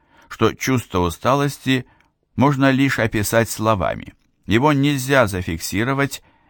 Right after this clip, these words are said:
и замерить количественно. Когда я говорю, что устала, я сравниваю своё нынешнее состояние с тем, что испытывала раньше. Это единственный критерий, на который я могу опираться.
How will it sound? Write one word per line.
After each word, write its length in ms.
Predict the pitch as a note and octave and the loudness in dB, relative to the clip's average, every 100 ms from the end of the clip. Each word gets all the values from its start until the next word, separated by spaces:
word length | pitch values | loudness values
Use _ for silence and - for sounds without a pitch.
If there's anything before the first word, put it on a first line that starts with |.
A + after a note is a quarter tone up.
| - | -2
и 80 | G#2+ | 0
замерить 600 | G2 F2 E2+ F2 G2 - | 4 4 4 2 0 -2
количественно. 920 | G2 E2 C#2 - - - C2+ D2 C#2+ _ _ _ _ - - - | -2 -2 -4 -8 -12 -10 -6 -6 -6 _ _ _ _ -20 -12 -2
Когда 300 | B2 C#3 F3+ | 0 2 2
я 180 | F3 | 2
говорю, 500 | D3 C3+ B2 B2 A#2 | 2 2 2 2 2
что 260 | F#2+ - F#2+ | 0 0 0
устала, 640 | F#2 - - E3+ D2+ - _ _ _ _ - | 0 -2 0 0 0 -4 _ _ _ _ 2
я 160 | C#3+ | 2
сравниваю 680 | C#3+ D3 E3 D#3 C#3+ C#3 B2+ | 4 4 4 4 4 4 2
своё 320 | - A2+ A2 | 2 4 6
нынешнее 680 | F#2+ F#2 F#2+ A2 - C3 C3+ | 6 6 4 0 2 2 2
состояние 760 | C3+ - C3+ C#3 C#3 C3+ C#3 A#2+ | -2 -4 -2 0 2 2 2 2
с 140 | - | -2
тем, 340 | - A#2+ D3+ - _ - | 2 2 2 -2 _ -18
что 220 | - A#2 | 0 4
испытывала 680 | A2 - A2+ A#2 B2+ B2 A#2 | 4 4 0 2 2 4 4
раньше. 520 | D#2+ G#1+ A#1 - - - _ _ _ - | 2 0 -4 -8 -8 -12 _ _ _ -10
Это 280 | - G3 G3+ | -2 0 2
единственный 800 | F#3+ F#3 D#3 B2+ - G2+ G2 F#2 | 0 0 2 2 2 2 4 4
критерий, 600 | - F#2 E2 A#2 D3 C#3+ | 2 -2 -2 0 0 0
на 140 | G2 F2 | 0 0
который 440 | E2 A2 A#2 E2+ | -2 -2 0 2
я 140 | E2+ | 2
могу 400 | F#2 E2+ E2 F2+ - | 2 2 2 -2 -2
опираться. 680 | F2 - G1+ G1+ - - | -6 -4 -4 -6 -8 -12